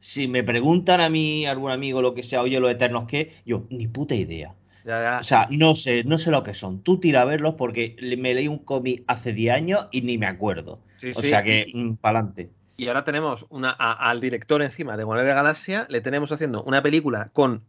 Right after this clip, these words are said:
Speaker 2: que el protagonista es Idris Elba, haciendo de un malo de Superman, que ha salido dos veces,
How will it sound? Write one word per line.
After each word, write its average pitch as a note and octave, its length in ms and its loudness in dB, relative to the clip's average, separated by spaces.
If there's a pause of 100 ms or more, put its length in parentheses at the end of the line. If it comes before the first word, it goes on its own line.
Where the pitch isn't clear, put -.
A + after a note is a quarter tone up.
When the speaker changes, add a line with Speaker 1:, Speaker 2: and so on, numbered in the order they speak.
(240)
Speaker 2:
que B2+ 80 -14
el - 20 -12
protagonista C#3 380 0
es - 160 -10
Idris D#3+ 280 2
Elba, D3+ 200 4 (100)
haciendo B2 360 2
de A#2+ 60 2
un C#3+ 120 2
malo D#3+ 240 4
de A2+ 80 -2
Superman, B2 560 -4
que C#3 100 -4
ha C#3 40 -2
salido D#3+ 260 -2
dos C3 200 -4
veces, C4 460 -2